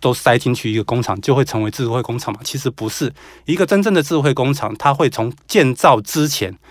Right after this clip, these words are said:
的规划，它就开始做，就是做一个智慧化。怎么样做智慧化？呃，这边介绍一个名词，大家以后应该常听到，叫做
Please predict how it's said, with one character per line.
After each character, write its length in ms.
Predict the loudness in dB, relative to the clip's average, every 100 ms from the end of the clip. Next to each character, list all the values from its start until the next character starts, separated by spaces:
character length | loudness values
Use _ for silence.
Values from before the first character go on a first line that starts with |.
| -6
的 100 | -2
规 240 | 4 4
划， 240 | 6 4 2 _ -20 -20 _ _
它 120 | -4
就 160 | 0 0
开 160 | 0 -4
始 160 | -4
做， 300 | -6 -6 -6 -6
就 120 | -6
是 160 | -4 -4 -4
做 220 | -2 -2
一 40 | -2
个 60 |
智 160 | -4 -4
慧 140 | -2
化。 160 | -2 -4
怎 100 | -2
么 60 | 2
样 140 | 2
做 100 | 2
智 160 | 2 0
慧 140 | 0
化？ 180 | 2 0 0 -18 -20 -10
呃， 140 | -2 0
这 100 | 2
边 160 | 2 4
介 160 | 2
绍 180 | 4 4
一 60 | 4
个 80 |
名 180 | 2 0
词， 160 | -2 0
大 120 | 0
家 60 | 0
以 60 |
后 120 | -2
应 60 | -2
该 100 | -4
常 200 | -4 -6
听 160 | -4 -2
到， 120 | -2
叫 100 | -2
做 220 | -2 -4